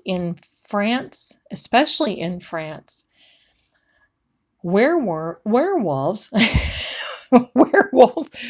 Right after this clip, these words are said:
werewolf, okay, we can do this.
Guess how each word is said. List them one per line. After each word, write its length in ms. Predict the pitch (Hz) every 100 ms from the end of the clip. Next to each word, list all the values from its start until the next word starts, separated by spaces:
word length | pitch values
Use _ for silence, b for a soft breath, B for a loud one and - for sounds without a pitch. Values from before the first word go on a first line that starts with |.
| 202
werewolf, 960 | 233 277 359 240 240 233 320 240 165 196 _ _ _ _ _ 147
okay, 520 | 160 240 262 196 - _
we 180 | 208 180
can 160 | 185 180
do 160 | 226
this. 360 | 233 156 156